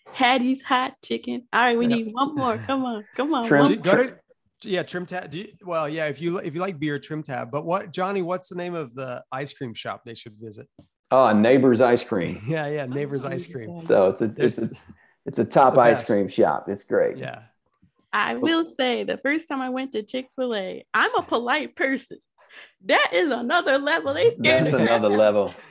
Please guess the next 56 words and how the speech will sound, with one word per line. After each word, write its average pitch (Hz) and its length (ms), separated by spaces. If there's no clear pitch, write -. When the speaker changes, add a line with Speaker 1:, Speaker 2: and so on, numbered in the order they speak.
Speaker 3:
They, 165 260
Speaker 2:
Yep. 165 200
Speaker 3:
they 170 140
will 175 200
wear 156 240
Speaker 2:
My 160 60
Speaker 3:
you 156 60
Speaker 2:
pleasure. 151 260
Speaker 3:
down 139 160
with 135 160
that, 127 220
"My 127 160
pleasure." 127 440
My, 113 140
I, 120 200
Speaker 2:
Yep. 143 320
Speaker 3:
I 143 120
Speaker 2:
My 180 60
Speaker 3:
always 190 220
go 160 200
Speaker 2:
pleasure. 160 120
Speaker 3:
in 156 60
and 135 100
see 156 240
how 147 240
many 147 280
"My 127 200
pleasures" 113 520
I 107 100
can 107 220
Speaker 2:
I 131 120
Speaker 3:
get. 104 80
The 110 60
Speaker 2:
know. - 0
Speaker 3:
most 143 380
I've 123 160
gotten 117 340
is 98 140
fourteen 110 580
in 92 140
one, 95 340
in 104 180
one 95 160
trip. - 480
Speaker 1:
<laughs> - 640
Speaker 3:
And 113 160
so, 113 540
but 117 280
yeah, 98 320
th-, - 180
those, 123 400
those 123 220
people 113 320
are 107 40
so 110 220
kind. 90 520